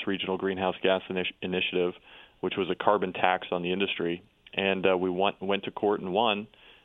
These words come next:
Uh, and we're, so we're no longer a part of this interstate compact, and we've got a tax rate that is going down. Uh, and so as a Republican-led legislature, we are, uh, kind of without the governor's help, um, declaring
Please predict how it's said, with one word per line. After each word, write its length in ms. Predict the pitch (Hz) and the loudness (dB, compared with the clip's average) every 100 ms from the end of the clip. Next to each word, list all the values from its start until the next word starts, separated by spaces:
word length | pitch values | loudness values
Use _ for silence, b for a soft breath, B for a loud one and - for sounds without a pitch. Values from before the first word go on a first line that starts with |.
| _ | _
Uh, 40 | 95 | -2
and 260 | 85 95 | 0 0
we're, 100 | 92 - - | -2 -2 0
so 100 | 95 | 2
we're 100 | 92 | 4
no 160 | 101 | 4
longer 340 | 110 104 98 95 | 4 2 2 0
a 60 | |
part 220 | - 101 92 | 2 0 2
of 60 | |
this 160 | 92 87 - | -2 -4 -8
interstate 440 | 95 90 - 87 - | -6 -4 -2 -4 -2
compact, 560 | 107 107 107 104 - - - | -2 2 2 2 -4 -20 -10
and 140 | 92 | -6
we've 120 | 90 | -4
got 160 | 98 90 | 0 -2
a 40 | |
tax 360 | 85 95 95 - | 0 -2 -2 -2
rate 200 | 101 98 | -2 -2
that 100 | 90 | -2
is 100 | 87 | -2
going 320 | - 92 87 | 0 0 0
down. 400 | 85 90 98 123 - b b b - - | 2 2 2 -2 -8 b b b -20 -10
Uh, 180 | 87 90 | -2 0
and 180 | 85 92 - | 0 -4 0
so 400 | 95 92 92 71 - | 2 2 0 -2 -6
as 160 | 92 | -4
a 40 | 90 | -2
Republican-led 920 | 92 - 110 107 104 95 98 90 92 - | -2 0 0 0 -2 2 2 0 -4 -4
legislature, 680 | 98 98 95 - 87 - 87 | 0 0 -2 -2 -2 -2 -2
we 220 | 90 98 | 0 2
are, 300 | 95 90 87 b b b _ 87 | 4 2 0 b b b _ -2
uh, 280 | 87 85 85 | 0 0 0
kind 260 | - 117 | 0 2
of 60 | 110 | 2
without 320 | 95 98 - | 4 4 4
the 60 | 98 | 2
governor's 440 | 95 90 90 87 | 2 2 0 2
help, 300 | 90 87 90 - - - - | 4 4 2 -2 -10 -8 -4
um, 520 | 90 92 90 87 87 - | 0 0 0 -4 -8 -10
declaring 640 | 98 - 104 95 92 92 | -8 -4 0 0 0 -4